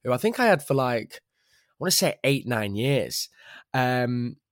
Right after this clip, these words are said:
and I think then through there, obviously, as I got a little bit older, then you start learning kind of around conservation and like,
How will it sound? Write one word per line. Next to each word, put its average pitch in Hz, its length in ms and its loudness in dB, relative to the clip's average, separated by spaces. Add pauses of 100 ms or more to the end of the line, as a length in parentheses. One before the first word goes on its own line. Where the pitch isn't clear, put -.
(240)
and 139 320 6
I 143 80 4
think 180 240 2
then 160 120 6
through 165 380 6
there, 151 320 10
obviously, 143 300 4
as 139 100 2
I - 20 0
got 139 140 2
a - 20 -4
little 135 160 4
bit 123 120 2
older, 143 240 6
then 135 80 0
you 131 80 -2
start - 220 2
learning 127 420 4
kind 123 200 0
of 120 60 2
around 113 220 0
conservation 143 1000 4
and 120 100 -2
like, 110 200 0